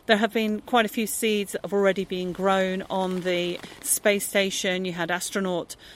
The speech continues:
Scott Kelly sort of bring back a bunch of flowers back to life that had got a fungal infection. I can understand the research that goes on the space station by taking seeds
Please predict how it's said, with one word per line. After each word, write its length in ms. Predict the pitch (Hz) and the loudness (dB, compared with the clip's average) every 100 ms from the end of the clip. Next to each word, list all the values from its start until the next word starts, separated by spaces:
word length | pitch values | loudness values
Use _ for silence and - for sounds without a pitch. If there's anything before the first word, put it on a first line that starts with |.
| - | -10
Scott 480 | - - 208 - - | -8 2 4 4 -2
Kelly 560 | - 214 190 190 180 | -2 2 4 2 -2
sort 300 | 180 - 202 | -4 -4 -4
of 160 | 175 170 - | -6 -10 -2
bring 320 | 208 208 196 | 4 4 4
back 300 | 185 175 165 | 2 2 2
a 60 | 170 | 0
bunch 360 | - 175 - | 2 2 0
of 80 | 170 | -6
flowers 600 | - 196 180 170 185 170 | 0 4 6 4 2 0
back 260 | - 180 - | -2 -2 -2
to 140 | 208 | 2
life 320 | 180 170 180 | 4 4 2
that 100 | - | -2
had 100 | - | -6
got 160 | - 180 | 0 0
a 60 | 160 | 2
fungal 560 | - 190 185 196 185 - - - - | 2 2 2 2 0 -2 -12 -16 -4
infection. 720 | 240 208 - 208 - - 190 185 - - | 0 0 2 0 0 0 -2 -2 -8 0
I 140 | 285 | 2
can 160 | 285 311 | 4 4
understand 500 | 359 370 - 294 254 | 4 2 2 4 4
the 60 | 240 | 4
research 480 | 220 240 220 - | 0 -2 -4 -6
that 160 | - - | -8 -2
goes 360 | 220 214 208 196 | 2 4 2 0
on 240 | 226 226 226 | 2 2 2
the 60 | |
space 400 | 208 - 180 170 | 0 -2 -2 -2
station 480 | - 175 175 - 180 | -2 -2 -2 -4 -6
by 160 | 165 170 | -4 -4
taking 540 | 170 196 185 180 165 | -2 -2 -2 -4 -6
seeds 560 | - 190 156 147 - | -4 -2 -2 -4 -8